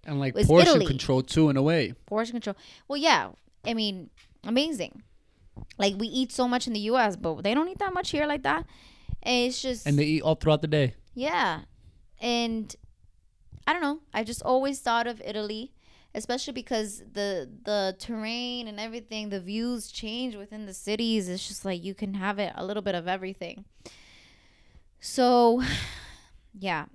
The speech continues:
Speaker 2: it's always been a dream of mine. And to think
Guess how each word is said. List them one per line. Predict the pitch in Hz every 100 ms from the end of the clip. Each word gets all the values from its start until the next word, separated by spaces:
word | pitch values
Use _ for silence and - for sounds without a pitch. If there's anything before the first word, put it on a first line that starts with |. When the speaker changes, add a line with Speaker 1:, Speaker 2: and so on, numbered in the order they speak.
| -
Speaker 2:
it's | 208
always | 214 202
been | 196
a | 180
dream | 170 165
of | 156
mine. | 160 151 156 - _ _ - - - - _ _ - _ _ _ -
And | 190 190 180 175 180 170 - _ _ _ _ _ _ _ _ _ _ _ _ _ _ _ _ _ _ _ _ _ _ _
to | - 190
think | - 208 208 202 185 -